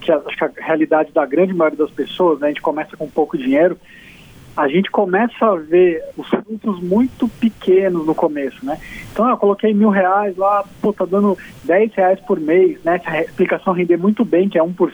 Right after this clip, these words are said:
cento, né? Tá dando dez reais no mês, isso é muito pouco. E realmente, no começo é muito pouco.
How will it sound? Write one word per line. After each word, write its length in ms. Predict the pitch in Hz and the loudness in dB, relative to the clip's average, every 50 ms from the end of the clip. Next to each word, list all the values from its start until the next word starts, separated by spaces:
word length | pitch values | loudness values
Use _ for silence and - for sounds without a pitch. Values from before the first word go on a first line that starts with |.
| - | -2
cento, 320 | - 160 175 190 190 - 135 | -2 0 0 0 0 -2 -4
né? 140 | 143 170 - - - - - - - - - - - - | -6 -6 -6 -10 -14 -14 -14 -14 -16 -16 -18 -14 -6 -2
Tá 120 | 160 156 | 0 0
dando 220 | 156 165 180 175 | 2 2 0 0
dez 320 | 165 143 165 180 208 214 208 | 0 0 2 2 2 2 2
reais 200 | 196 196 196 185 | 0 0 0 2
no 80 | 185 | 0
mês, 280 | 175 165 185 190 180 175 | 2 4 4 4 2 2
isso 160 | 175 - - | -2 -4 -2
é 40 | 190 | 0
muito 220 | 180 202 208 - - | 0 0 0 -2 -2
pouco. 400 | - 175 175 190 370 - - - - - - - - - - - - | 0 2 2 2 2 -2 -10 -20 -20 -20 -20 -20 -20 -20 -20 -10 -4
E 40 | - | -4
realmente, 480 | 160 147 208 262 247 226 226 233 214 - | -2 0 2 2 4 4 4 2 2 2
no 100 | 185 175 | 0 0
começo 440 | - - 202 180 185 208 202 - 196 | 2 0 0 2 2 0 2 2 2
é 100 | 185 196 | 2 4
muito 200 | 196 190 175 - | 2 2 -2 -4
pouco. 380 | - - 143 135 123 - - | -8 -6 -4 -4 -4 -6 -8